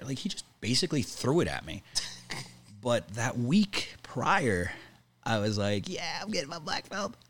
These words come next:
I kept my mouth shut. And as soon as I hung up the phone, I was like, "Damn, I gotta work on my triangle defenses." <laughs> I was like, "I can't be a black belt with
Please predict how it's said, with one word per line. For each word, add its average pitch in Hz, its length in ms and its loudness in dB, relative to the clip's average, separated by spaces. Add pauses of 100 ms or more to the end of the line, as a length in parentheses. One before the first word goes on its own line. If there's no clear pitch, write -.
I 101 60 -8
kept - 240 0
my 147 60 4
mouth 131 240 4
shut. 156 340 2 (220)
And 107 120 2
as 107 80 4
soon 160 280 4
as 190 120 6
I 135 120 0
hung 131 320 0
up 127 120 0
the 104 80 -4
phone, 127 400 4 (600)
I - 20 -20
was 107 100 -2
like, 98 120 2 (180)
"Damn, 92 440 4 (1120)
I 117 60 -4
gotta 131 160 2
work 87 160 0
on - 60 -4
my - 80 -2
triangle 117 400 2
defenses." - 580 -4 (440)
<laughs> - 40 2 (680)
I - 720 8 (120)
was 147 180 10
like, 120 220 10 (680)
"I 123 60 -2
can't 165 260 2
be 113 80 6
a 98 60 6
black 98 360 2
belt 95 260 4 (320)
with 95 480 -2